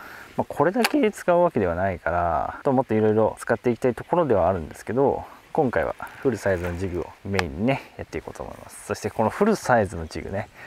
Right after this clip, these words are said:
何がフルサイズなのかって感じだけど、まあ、フックのサイズ感とかがね、あって、全体のボリュームがでかいラバージグ。まあ、オールドな感じの、クラシックな感じの、普通のラバージグね、ちっ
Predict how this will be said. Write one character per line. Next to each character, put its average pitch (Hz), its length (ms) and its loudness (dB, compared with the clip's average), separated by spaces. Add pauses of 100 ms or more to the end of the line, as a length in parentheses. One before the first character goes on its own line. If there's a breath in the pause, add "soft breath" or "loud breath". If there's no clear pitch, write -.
(160 loud breath)
何 143 320 4
が 160 80 6
フ 139 160 2
ル 123 80 2
サ 104 160 2
イ 95 60 0
ズ 95 80 -10
な 80 80 -4
の 78 80 -8
か - 100 -14
っ - 20 -14
て - 80 -20
感 87 160 -10
じ 85 60 -8
だ 87 80 -6
け 87 100 -8
ど、 95 180 2
ま 87 160 0
あ、 80 40 -2
フ - 160 -2
ッ 190 40 -2 (100)
ク 143 100 2
の 95 80 2
サ 107 160 2
イ 110 60 4
ズ 110 100 -2
感 113 180 4
と 110 80 -6
か - 120 -10
が 71 80 -6
ね、 85 140 -8 (420 loud breath)
あ 104 60 0
っ 101 40 -2
て、 98 260 2
全 120 220 2
体 151 140 4
の 139 100 2
ボ 110 160 4
リ 135 60 4
ュ 151 60 6
ー 156 40 2
ム 147 60 2
が 127 80 6
で 110 200 2
か 160 120 4
い 113 80 4
ラ 95 100 4
バ 87 120 0
ー - 20 -4
ジ 85 80 -6
グ。 90 160 -8
ま 131 100 4
あ、 - 120 2 (140)
オ 170 240 8
ー 147 40 6
ル 120 100 2
ド 98 120 -2
な 82 120 -4
感 85 220 -8
じ - 80 -12
の、 95 160 -4
ク - 100 -6
ラ 139 60 0
シ - 140 -14
ッ - 20 -18
ク - 80 -2
な 120 80 -2
感 117 180 0
じ 117 60 0
の、 127 260 2 (260)
普 - 140 -4
通 214 260 6
の 190 200 6
ラ 135 100 6
バ 123 140 6
ー - 0 -
ジ 110 100 -4
グ - 60 -8
ね、 - 100 -8
ち - 140 0
っ 175 60 2